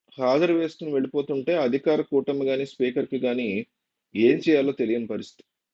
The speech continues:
ఇప్పటికే జగన్ని అసెంబ్లీకి రావాలని, ప్రజా సమస్యల మీద చర్చించాలని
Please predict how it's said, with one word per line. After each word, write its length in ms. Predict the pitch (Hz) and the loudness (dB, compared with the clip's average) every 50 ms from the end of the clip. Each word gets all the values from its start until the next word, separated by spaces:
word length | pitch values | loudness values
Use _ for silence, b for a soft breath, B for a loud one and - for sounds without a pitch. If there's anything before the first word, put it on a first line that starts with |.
| _ _ _ _ _ _ _ _ _ _ _ - | _ _ _ _ _ _ _ _ _ _ _ -6
ఇప్పటికే 380 | 104 101 - 135 147 151 170 160 | -6 0 2 2 4 4 2 2
జగన్ని 400 | 139 139 127 120 135 151 156 151 | 4 2 2 2 2 0 0 -2
అసెంబ్లీకి 480 | 139 127 - 147 143 143 143 143 135 139 | -4 -4 -4 -6 -2 0 0 2 2 2
రావాలని, 480 | 127 123 123 127 135 135 135 143 160 175 | 4 4 4 2 2 0 -2 -4 -6 -6
ప్రజా 300 | 175 - 135 127 139 151 | -4 -4 0 0 0 0
సమస్యల 420 | 147 - 147 139 139 139 - 156 139 | 0 -2 -6 -6 -6 -6 -6 -6 -4
మీద 140 | 135 131 127 | -4 -6 -4
చర్చించాలని 680 | - 135 117 - - 131 131 - 139 123 120 123 135 | -2 -2 -4 -2 -4 -8 -4 -2 0 0 0 0 -2